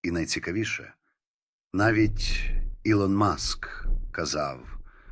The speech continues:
що ймовірність того, що ми живемо у справжньому світі, а не в симуляції, майже нуль.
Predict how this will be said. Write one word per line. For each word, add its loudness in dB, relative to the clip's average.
що -2
ймовірність 2
того, 0
що -4
ми -2
живемо -2
у -4
справжньому -4
світі, -4
а -6
не -6
в -12
симуляції, -6
майже -2
нуль. -6